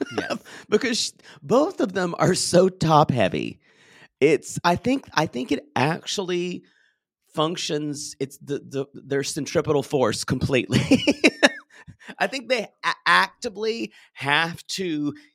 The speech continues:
Speaker 2: keep up so they don't <laughs> fall over.
Speaker 1: They're probably too, they are, they are probably too far back on their hips.
Speaker 2: Yeah.
Speaker 1: Now that, like, I, I thought about that the other day in Pilates, honestly. I thought the way my Pilates teacher was having me stand,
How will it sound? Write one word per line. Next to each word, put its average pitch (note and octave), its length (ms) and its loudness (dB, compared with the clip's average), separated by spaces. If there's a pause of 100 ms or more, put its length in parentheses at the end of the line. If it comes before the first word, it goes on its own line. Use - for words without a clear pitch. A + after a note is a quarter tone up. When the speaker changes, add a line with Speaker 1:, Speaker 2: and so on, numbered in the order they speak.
Speaker 2:
keep F#3+ 340 -6
up D3+ 340 4
so - 200 -4
they D#3+ 140 4
don't - 240 0
<laughs> - 120 -6
fall C4+ 300 2 (220)
over. - 540 -6 (360)
Speaker 1:
They're F3 160 -2
probably A3 560 0
too, G3 480 -2
they F3 220 2
are, G#3+ 240 2 (160)
they F3+ 220 -2
are F#3 200 0
probably F#3 340 -6
too E3 220 -10
far - 240 -4
back C3 380 -8
on A#2 240 -8
their A#2 180 -10
hips. - 540 -18 (400)
Speaker 2:
Yeah. D3+ 400 4 (560)
Speaker 1:
Now C#3+ 220 0
that, E3+ 120 -2
like, D3+ 320 0
I, E3 140 -2 (100)
I F3+ 60 -4
thought E4 240 -4
about G#3+ 180 0
that E3 60 -2
the D#3 80 -2
other D3 140 -2
day D3 240 -2
in B2 100 -6
Pilates, C3+ 640 -4
honestly. G2+ 540 -10
I G2+ 100 -10
thought A#2 300 -6 (340)
the C3 80 -16
way C3+ 140 -8
my C3 140 -6
Pilates A#2+ 500 -4
teacher C#3+ 280 -10
was B2+ 140 -8
having A#2+ 240 -6
me A2 100 -10
stand, B2+ 640 -8